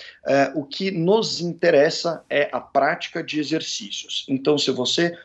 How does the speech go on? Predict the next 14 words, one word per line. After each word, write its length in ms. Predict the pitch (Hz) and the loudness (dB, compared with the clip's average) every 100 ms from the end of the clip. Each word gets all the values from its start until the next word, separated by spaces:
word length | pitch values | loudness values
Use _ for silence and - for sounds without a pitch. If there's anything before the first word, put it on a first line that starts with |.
| _ | _
optar 500 | - - - 135 - | -6 0 4 4 4
por 100 | 131 | 0
fazer 320 | 139 131 127 | 2 2 2
uma 180 | 120 104 | 0 -2
caminhada, 840 | - 139 202 156 123 117 127 123 - _ | 2 2 4 2 2 0 -4 -6 -14 _
uma 200 | 120 117 | -4 -4
corrida 380 | - 113 120 170 | -4 -4 0 0
de 120 | 208 | 0
rua, 440 | 214 - 123 110 98 - - _ | -2 -2 -2 -2 -4 -10 -20 _
um, 460 | 123 131 131 123 117 | -2 0 2 0 -2
um 200 | - 123 | -2 0
ciclismo, 840 | 117 - 135 127 127 202 135 117 117 | 0 0 0 2 2 4 4 4 2
né, 260 | 135 143 117 | 4 2 0
um 320 | 92 110 | -6 -14